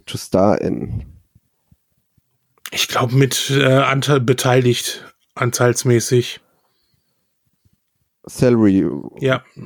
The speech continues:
Speaker 1: Profits, okay.
Speaker 2: Ja, ja.
Speaker 1: So ein bisschen das George Lucas-Ding, so ein bisschen, äh, ja, ihr könnt hier die Einnahmen vom Film haben, ich nehme die Einnahmen von den Spielzeugen.
Speaker 2: Mhm.
Speaker 1: So.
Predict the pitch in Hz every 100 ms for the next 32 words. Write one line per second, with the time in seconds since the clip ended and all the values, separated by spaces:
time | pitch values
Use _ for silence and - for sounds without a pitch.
0 | _ - - 113 98 95 - - - -
1 | 104 127 98 82 - 139 - _ - 113
2 | 123 - 123 110 - - - 107 - 117
3 | 120 120 92 - 95 101 98 92 95 98
4 | - 101 98 95 92 98 113 - - -
5 | _ - - - - _ _ - 113 143
6 | 139 139 - 127 143 139 131 - - 123
7 | 135 120 113 113 113 110 110 104 113 107
8 | 101 95 104 110 104 101 98 - 98 98
9 | 101 - 101 - 110 107 - 87 80 107
10 | - - - 135 143 160 _ _ _ _
11 | _ _ _ _ _ _ - - - _
12 | _ - 101 104 107 98